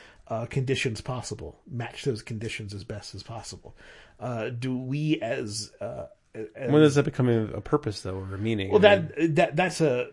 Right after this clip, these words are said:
Speaker 1: that, that's a, a directive for, uh, for the, um, for the genetic makeup of the species to do. That is not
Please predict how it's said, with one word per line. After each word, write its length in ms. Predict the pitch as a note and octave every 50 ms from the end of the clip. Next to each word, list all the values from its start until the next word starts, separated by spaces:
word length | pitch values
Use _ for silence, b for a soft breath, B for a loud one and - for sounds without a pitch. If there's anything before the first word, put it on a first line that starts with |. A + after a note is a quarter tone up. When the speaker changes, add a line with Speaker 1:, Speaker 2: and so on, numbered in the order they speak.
| - -
Speaker 1:
that, 280 | D3+ C#3+ - C#3 C3+
that's 220 | C#3+ D3+ D3 - D3
a, 260 | C#3+ A#2 A#2 G2 - _
a 60 | - A#2+
directive 640 | A#2+ C#3 C3+ C#3+ E3 D#3 D#3 - - D#3+ C#3+ A2+ -
for, 600 | - - C3+ B2 B2+ B2+ A#2+ A2 G#2+ G#2+ - G2
uh, 220 | A2+ A2 G#2+ G2+ - - A#2+ D3+
for 400 | D3 - - C#3+ C3 A#2+ A2 G#2+ G#2+ - -
the, 480 | D3 C3+ B2 B2 A#2 A2+ A2 G#2+ G#2 - b b b b b b b _ -
um, 500 | G#2+ G#2+ G#2 G#2 G2+ G2+ G2 F#2+ F2+ - - _ _ _ _ - - _ _ _ _ - _ _ _ - -
for 260 | - - D3 D3 C3
the 120 | C3 C3+
genetic 440 | B2 B2 B2+ B2+ D3 D3+ D#3 C3 A#2
makeup 340 | B2 C3+ C#3 C#3 - - -
of 100 | G#2+ -
the 80 | -
species 540 | - - - E3 D3 - - C3 A#2+ G#2 -
to 80 | - B2
do. 220 | A#2 A2+ G2+ G2
That 180 | G2 G#2+ G#2+ A2+
is 100 | A2+ A#2
not 260 | A#2+ B2 B2 A2+ -